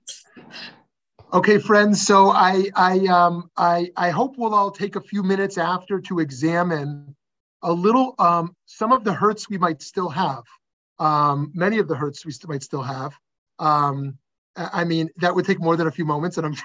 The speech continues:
I'm, <laughs> and I'm sure we're doing that all the time. But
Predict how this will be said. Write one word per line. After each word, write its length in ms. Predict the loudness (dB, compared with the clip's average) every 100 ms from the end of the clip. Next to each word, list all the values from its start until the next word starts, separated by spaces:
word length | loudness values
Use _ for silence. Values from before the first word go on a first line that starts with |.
| -2
I'm, 100 | -2
<laughs> 580 | -2 -6 -6 -20 -12 -2
and 120 | 0
I'm 100 | 0
sure 200 | 2 2
we're 120 | 2
doing 240 | 2 2 2
that 100 | 0
all 140 | -2
the 80 | -4
time. 400 | -2 -2 -2 -8 _ _ _ 0
But 240 | 0 0